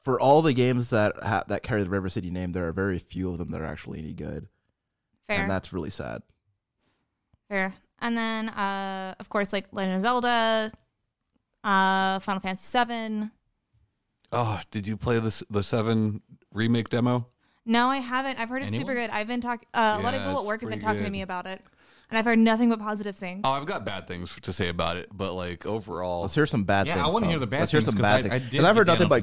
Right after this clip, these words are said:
Speaker 1: good
Speaker 4: seven.
Speaker 1: things. I wanna hear some bad
Speaker 3: The
Speaker 1: things.
Speaker 3: bad thing is classic mode. Classic mode is the bad thing because, like, to me, I just wanted to play it like that, you know?
Speaker 4: Mm-hmm.
Speaker 3: Uh,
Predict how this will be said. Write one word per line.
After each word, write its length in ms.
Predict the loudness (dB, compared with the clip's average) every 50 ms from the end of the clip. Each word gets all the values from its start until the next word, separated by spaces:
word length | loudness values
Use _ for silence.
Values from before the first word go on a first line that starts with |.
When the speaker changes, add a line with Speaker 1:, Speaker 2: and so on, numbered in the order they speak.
| 6
Speaker 1:
good 60 | 6 6
Speaker 4:
seven. 100 | 6 6
Speaker 1:
things. 180 | 4 4 4 6
I 40 | 6
wanna 100 | 4 4
hear 60 | 4
some 200 | 2 0 -2 -2
bad 300 | 0 0 0 0 -2 -2
Speaker 3:
The 80 | -4 -4
Speaker 1:
things. 120 | -2 -2
Speaker 3:
bad 300 | -2 -4 -4 -4 -6 -6 -6
thing 240 | -4 -4 -2 -2 -4
is 140 | -4 -6
classic 540 | -8 -8 -2 0 0 0 0 -2 -4 -4 -2
mode. 360 | 0 2 2 2 0 0 -2
Classic 340 | -2 -2 -2 -2 -2 -4 0
mode 120 | 2 2 2
is 120 | 2 2
the 60 | 2
bad 260 | 2 2 2 2 0
thing 280 | 2 2 2 4 4 2
because, 260 | 2 2 0 0 2
like, 260 | 0 -2 -2 -4 -8 -14 _ -4
to 120 | 0 2
me, 560 | 4 4 2 2 -2 -2 -2 -2 -4 -6 -8 _ _ _ _ _ _ _ _ _ _ _ -4
I 100 | -2 0
just 160 | 0 0 0 0
wanted 280 | 2 4 4 4 4 2
to 60 | 2
play 280 | 0 0 0 0 0
it 80 | -4 -6
like 200 | -6 -8 -8 -8
that, 280 | -8 -8 -6 -8 -10 -12 -14 -14 -6 -2
you 160 | 0 0 2
know? 320 | 2 2 2 2 0 0 -2 -6 -10
Speaker 4:
Mm-hmm. 200 | -8 -6 -6 -8 -8 -12 _ _ _ _ _ _ _ _ _ -4
Speaker 3:
Uh, 640 | -4 -2 -2 -4 -6 -6 -6 -6 -6 -6 -6 -6